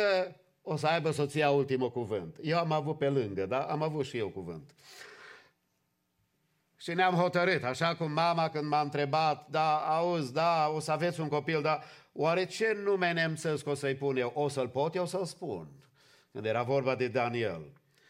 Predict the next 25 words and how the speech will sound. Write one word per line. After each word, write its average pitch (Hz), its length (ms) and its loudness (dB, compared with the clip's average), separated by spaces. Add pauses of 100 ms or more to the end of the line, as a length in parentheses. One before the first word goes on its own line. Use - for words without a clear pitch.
(260)
Și - 60 -16
am 117 140 -4
zis: 120 120 -4
„Mamă, 147 320 2
nu-ți 147 200 -2
fă 139 100 0
probleme, 123 640 -2
am 139 220 0
ales 151 300 0
un 131 160 -4
nume 143 320 -2
internațional 147 1160 -2 (500)
pe 113 140 -6
care 151 260 2
îl 143 140 0
știe 131 600 0 (420)
toți 165 320 -4
creștinii 147 1000 -2
și - 140 -10
toți 160 280 0
dușmanii 143 480 -2
creștinilor. 87 800 -8 (440)
Numele 139 480 2
este 131 240 0
Daniel.” 139 480 2